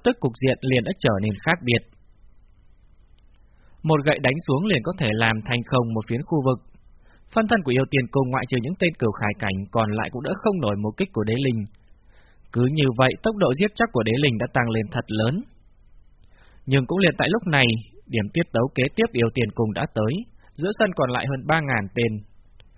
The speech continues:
Lập tức tăng lên gấp bội, biến thành sáu ngàn.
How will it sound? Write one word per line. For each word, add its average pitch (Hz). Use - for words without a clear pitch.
Lập 123
tức 202
tăng 123
lên 123
gấp 208
bội, 131
biến 117
thành 127
sáu 107
ngàn. 131